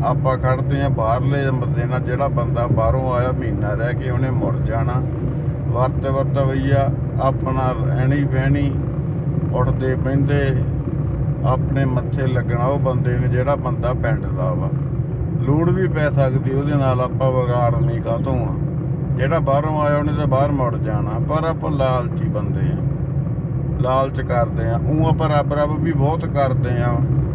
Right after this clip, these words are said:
ਪਰ ਬੰਦਿਆਂ ਨੂੰ ਜੇ ਦੁਖੀ ਕਰਕੇ ਰੱਬ ਰੱਬ ਕਰਨ, ਤਾਂ ਰੱਬ ਕਹਿੰਦਾ ਵੀ ਇਹੋ ਜਿਹੇ ਲਾਹਨਤੀ ਆ ਬੰਦੇ ਤੇ, ਜੇ ਆਪਾਂ ਨੂੰ ਏਦਾਂ ਕੋਈ ਰੱਬ ਕਹਿੰਦਾ ਹੋਊਗਾ, "ਮੈਨੂੰ ਆਏ ਤੁਸੀਂ ਕਰਦੇ ਆ।" ਤਾਂ ਗੱਲ ਇਹ ਆ ਬਈ,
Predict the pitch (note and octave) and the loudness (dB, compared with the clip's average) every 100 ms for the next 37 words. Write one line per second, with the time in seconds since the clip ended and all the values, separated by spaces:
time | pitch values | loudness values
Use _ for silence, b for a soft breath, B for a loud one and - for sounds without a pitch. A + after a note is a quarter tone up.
0 | - - - D3+ D#3 C#3 C#3 D3+ D#3 D3+ | -2 -2 0 0 2 2 2 2 2 2
1 | C#3+ C3+ C3 D3+ C#3+ C#3+ C#3+ C#3 C#3 C3+ | 2 0 2 0 0 0 0 2 2 4
2 | C3+ C3+ C#3 C3 C3 C3 C#3 C3 B2 B2 | 4 4 2 2 2 2 2 2 2 0
3 | B2+ C#3 C#3+ C#3+ C#3 C3 B2+ C3 C3 - | 0 0 0 0 0 2 0 0 -2 -2
4 | - - - - - - - - - C3 | -2 -2 0 0 0 -2 -2 -2 -2 0
5 | C#3+ D#3+ - C#3+ C3 B2 B2 B2+ B2 B2 | 0 0 0 2 0 2 0 0 0 0
6 | A#2+ B2+ C3 C3+ B2+ C3 B2+ B2 - - | 0 0 0 0 0 2 0 0 0 0
7 | - - - - C3 C3 B2 C3+ B2+ B2 | 0 0 -2 -2 -2 0 0 0 2 2
8 | - B2 C3+ C#3 C3+ C3 B2 A#2 A#2 A#2 | 0 0 2 2 2 2 0 0 0 0
9 | A2+ - - A#2+ A#2 A2+ - - - F#3 | 0 0 -2 -2 0 -2 -2 -2 -2 -2
10 | F3+ - - - - - - - - - | -2 -2 -4 -4 -6 -4 -4 -2 -2 -2
11 | - - - - - - C#3 C#3 C3 C#3+ | -2 -2 -2 -2 -4 -2 -2 0 0 0
12 | D3 D3 D#3+ E3 D#3 D#3 D#3+ E3 D#3 | 0 0 0 0 0 0 0 0 2